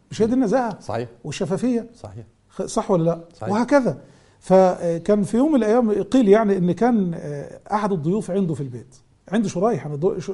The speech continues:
Speaker 1: شريح من يستضيفه يعني.
Speaker 2: مم.
Speaker 1: لكن في ذات الوقت طلب منه أن يرفع، آه، إليه أو يرفع، آه، له قضية. قال له: "أنا عايزك بس، أنا هرفع قضية كذا كذا وأنت اللي هتحكم، هتحكم فيها". فخيره بين ترك القضية أو ترك البيت. <laughs>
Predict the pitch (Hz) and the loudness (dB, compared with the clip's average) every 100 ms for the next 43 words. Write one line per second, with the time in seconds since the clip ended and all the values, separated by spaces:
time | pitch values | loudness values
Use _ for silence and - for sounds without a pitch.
0 | 143 226 214 202 214 185 185 240 247 143 | -4 -4 -2 -2 -2 -2 -2 -2 -2 -6
1 | 135 117 - 120 95 - _ _ _ - | -8 -12 -16 -12 -12 -12 _ _ _ -6
2 | 165 208 220 247 302 247 277 - 254 247 | 0 2 4 2 2 2 0 2 4 4
3 | 226 247 226 208 196 247 - 220 233 - | 2 0 0 -2 -2 -2 -2 0 0 -2
4 | - - 175 175 175 220 180 202 190 - | -12 -10 -8 -4 0 0 0 -4 -8 -6
5 | 170 208 - 208 180 165 156 151 - - | -2 0 0 0 0 -2 -6 -12 -12 -14
6 | 170 170 190 190 190 151 160 117 - - | -4 2 4 2 0 -2 -2 -6 -14 -20
7 | _ _ _ _ - 202 208 180 196 170 | _ _ _ _ -2 0 0 0 -2 -4
8 | 185 175 185 175 202 - 175 160 160 196 | -4 -6 -4 0 0 0 -4 -4 -2 -2
9 | 190 196 170 208 214 214 202 170 190 - | -2 -2 -2 -2 -2 -2 -2 -4 -4 -4
10 | 175 165 - 165 190 170 139 139 120 - | -4 -4 -6 -8 -6 -6 -6 -10 -14 -18
11 | _ _ _ 202 - 196 190 196 139 151 | _ _ _ -4 0 2 4 2 -4 -8
12 | 143 208 214 180 233 233 - 190 202 196 | -4 -2 -2 -4 -4 -6 -4 -6 -4 -2
13 | 269 240 190 214 180 139 127 - | -2 -2 -2 -4 -4 -6 -8 -12